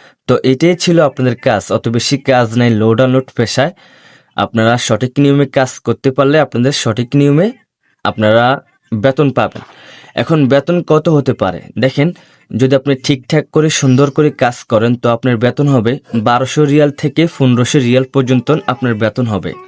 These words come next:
যদি আপনি ঠিকঠাক করে সুন্দর করে কাজ করতে পারেন। আর যদি আপনি বেআইনা চাইনা কাজ করেন, তাহলে অবশ্যই আপনার বেতন কিন্তু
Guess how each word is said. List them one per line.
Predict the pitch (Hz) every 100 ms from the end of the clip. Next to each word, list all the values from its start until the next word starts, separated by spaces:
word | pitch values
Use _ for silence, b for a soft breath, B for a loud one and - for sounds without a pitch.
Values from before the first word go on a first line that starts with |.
| B B B B 113
যদি | 123
আপনি | 131 135 131 -
ঠিকঠাক | 135 127 - 147 -
করে | - 139
সুন্দর | 147 - 117 127 131
করে | 147 151
কাজ | - 127 127
করতে | - 113 -
পারেন। | 113 110 90 - B B B B
আর | 127 160 143
যদি | 160 160
আপনি | 156 160
বেআইনা | 127 127 131 143 143
চাইনা | - 143 139 127
কাজ | 110 110 -
করেন, | 113 117 123
তাহলে | 113 107
অবশ্যই | 98 98 110 - 147
আপনার | 131 139 131
বেতন | 120 131 127
কিন্তু | 131 123